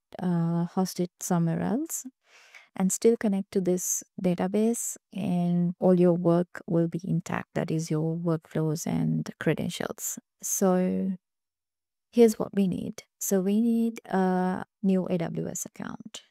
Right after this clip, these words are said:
If you want to use the free tier for this, uh, you'll need a new account because services that we use like E C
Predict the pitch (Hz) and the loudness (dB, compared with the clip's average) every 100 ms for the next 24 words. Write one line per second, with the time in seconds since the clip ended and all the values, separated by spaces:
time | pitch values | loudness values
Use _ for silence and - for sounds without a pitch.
0 | _ - 190 220 233 233 226 240 208 202 | _ -4 0 0 2 2 2 4 4 4
1 | 202 - - 196 185 180 175 - _ - | 2 -2 -2 0 2 2 0 -4 _ 2
2 | 202 190 190 170 226 233 202 185 - - | 2 2 0 0 -2 -4 -4 -2 -4 -4
3 | - - 190 185 190 196 208 196 196 185 | -6 -6 -4 -2 0 2 4 2 0 0
4 | - - 185 175 170 165 170 - 208 240 | -6 -4 0 0 -2 -4 -6 -2 0 -2
5 | 214 190 - 180 185 190 - - - 214 | -2 -2 -2 -2 0 -2 -6 -6 0 2
6 | 208 208 208 196 - 185 - 180 175 180 | 4 2 0 0 -2 -4 0 0 2 2
7 | 175 - 190 - - - 185 175 180 | 0 -4 -6 -6 -10 -2 0 0 0